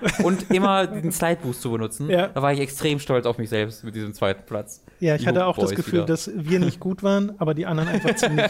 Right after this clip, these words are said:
Speaker 2: <laughs>
Speaker 1: ziemlich schlecht.
Speaker 2: Ja.
Speaker 1: Äh, das hat aber sofort wieder Spaß gemacht, weil halt Mario Kart acht super viel Spaß macht.
Speaker 2: Mhm.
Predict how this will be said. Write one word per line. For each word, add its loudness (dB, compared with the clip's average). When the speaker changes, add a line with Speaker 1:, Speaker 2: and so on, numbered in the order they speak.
Speaker 2:
<laughs> 2
Speaker 1:
ziemlich -2
schlecht. -6
Speaker 2:
Ja. -4
Speaker 1:
Äh, 4
das 2
hat 2
aber 4
sofort -2
wieder 0
Spaß -4
gemacht, -2
weil 0
halt 0
Mario -2
Kart -4
acht -10
super -6
viel -4
Spaß -6
macht. -4
Speaker 2:
Mhm. -4